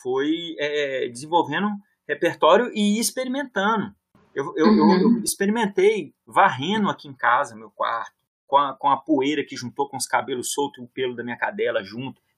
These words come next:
Speaker 1: Fiz um, um, um vídeo de um minuto. Experimentei no banheiro, experimentei na cozinha, experimentei dentro do freezer, em cima do muro. Equili-, porque eu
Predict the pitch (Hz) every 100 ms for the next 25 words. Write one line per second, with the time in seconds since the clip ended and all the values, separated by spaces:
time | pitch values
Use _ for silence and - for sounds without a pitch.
0 | - 135 131 147 135 131 - _ - 135
1 | 127 139 110 120 151 202 175 165 160 147
2 | 139 - _ - - 247 226 214 208 202
3 | 196 208 202 190 185 202 196 190 196 190
4 | 190 185 190 185 - 185 185 185 185 175
5 | 170 185 180 180 175 - 175 165 160 _
6 | - 214 - 240 233 202 190 202 202 190
7 | 185 _ _ _ - 143 - 170 - 165